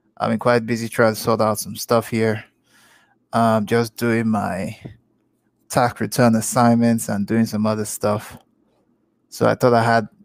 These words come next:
planned this for eight thirty, but it was, I know it was seven thirty. Sorry about that, family. Uh, I know I have to be ahead of my game here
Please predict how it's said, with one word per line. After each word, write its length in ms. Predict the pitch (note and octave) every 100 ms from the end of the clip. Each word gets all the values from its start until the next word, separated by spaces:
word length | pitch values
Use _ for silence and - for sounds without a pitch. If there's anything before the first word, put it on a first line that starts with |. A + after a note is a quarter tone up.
| _ _ _ _ _
planned 360 | - B2+ B2+ A#2+
this 200 | A#2+ -
for 120 | A2 -
eight 260 | A#2+ -
thirty, 360 | A#2 A2+ A2 G#2
but 280 | - G#2+ G2 - G2
it 120 | F#2+
was, 540 | G2 F#2+ A2 - -
I 140 | A2 A#2+
know 140 | A#2+
it 60 | G#2+
was 100 | G#2
seven 260 | G#2+ G#2
thirty. 420 | - E2+ D2 C3 -
Sorry 260 | - B2+ A2+
about 220 | - -
that, 160 | -
family. 500 | - - - C3+ B2+ _ _ _ _ _ _ _ -
Uh, 560 | A#2+ A#2 A2 A2 G2+ A2+ - _ _ _ _ _ _ - -
I 140 | A2
know 120 | A#2
I 60 | A#2
have 120 | A2+
to 80 | G#2+
be 120 | A2+
ahead 220 | G#2+ A2+
of 100 | G#2+
my 180 | G#2 G#2
game 360 | G#2 A2 A2 A2
here 280 | G#2 G#2+